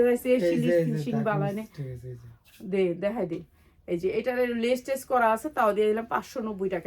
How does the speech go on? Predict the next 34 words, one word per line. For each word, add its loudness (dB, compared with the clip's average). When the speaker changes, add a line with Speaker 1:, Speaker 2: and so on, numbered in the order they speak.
Speaker 1:
এটা -6
Speaker 2:
জি। -6
Speaker 1:
সাইজ 0
আছে -6
চল্লিশ, 0
বিয়াল্লিশ, -2
চুয়াল্লিশ, -2
ছিচল্লিশ, -6
পঞ্চাশ। -12
না। -8
Speaker 2:
পাঁচশো -16
নব্বই -10
দেন -12
কেন? -16
Speaker 1:
পাঁচশো -4
নব্বই, -8
যা। 4
এগুলো -12
লসের -12
ড্রেস, -10
লসে। -10
ব্যাটারে -2
দিলে, -6
ব্যাটারে 0
কত? 0
মানে -4
ষাট 4
হাজার 2
টাকা 6
রয়ে 6
গেছে -2
যে 0
এটা। 2
এটা -2